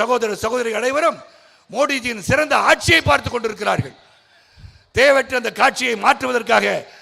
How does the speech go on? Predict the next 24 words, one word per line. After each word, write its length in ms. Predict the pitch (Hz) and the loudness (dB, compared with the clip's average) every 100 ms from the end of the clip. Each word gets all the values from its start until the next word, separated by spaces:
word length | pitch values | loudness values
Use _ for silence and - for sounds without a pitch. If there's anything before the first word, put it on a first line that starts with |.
| - | -10
முற்படாதீர்கள், 720 | 233 - 233 214 208 190 190 160 | -8 -2 0 2 0 -4 -6 -4
விளைவுகளை 400 | 233 233 208 196 180 | -4 -2 -4 -8 -8
சந்திக்க 280 | 220 247 226 | -10 -8 -8
வேண்டிய 180 | 214 196 185 | -8 -8 -12
நேரம் 220 | 175 165 | -14 -16
வரும். 180 | 135 _ _ _ - | -18 _ _ _ -4
ஆகவே 180 | 254 285 | -2 0
அவரிடம் 260 | 262 240 196 | 0 -2 -4
சொல்லிக்கொள்றேன், 440 | 220 254 226 208 202 | -6 -4 -6 -4 -6
அதுக்கப்புறம் 400 | 220 226 226 214 | -6 -8 -6 -6
இல்ல. 100 | 170 113 _ _ _ _ _ _ _ _ _ _ _ _ | -6 -12 _ _ _ _ _ _ _ _ _ _ _ _
எண்ணூத்தி 360 | 208 269 302 294 | -10 -6 -6 -6
முப்பத்தி 260 | 262 240 233 | -8 -8 -8
ரெண்டு 140 | 226 208 | -10 -10
மீனவர்கள், 440 | 247 240 208 180 - _ _ 175 | -8 -6 -8 -10 -16 _ _ -20
எண்ணூத்தி 220 | 185 190 | -18 -14
முப்பத்தி 260 | 185 190 185 | -14 -14 -12
ரெண்டா, 140 | 190 185 | -12 -12
முப்பத்தாறாம் 480 | 175 185 185 170 151 | -14 -12 -12 -12 -16
தெரியல, 180 | 143 - 170 | -20 -20 -16
மீனவர்கள் 460 | 220 208 190 175 170 | -12 -12 -12 -14 -14
வந்து 180 | 180 139 - _ _ _ _ _ | -14 -16 -20 _ _ _ _ _
பாதிக்கப்பட்டிருக்கிறான்னு 1000 | 160 208 214 196 180 165 160 156 151 - | -6 -6 -8 -12 -14 -18 -16 -14 -14 -16
சொல்றார். 260 | 127 110 | -18 -20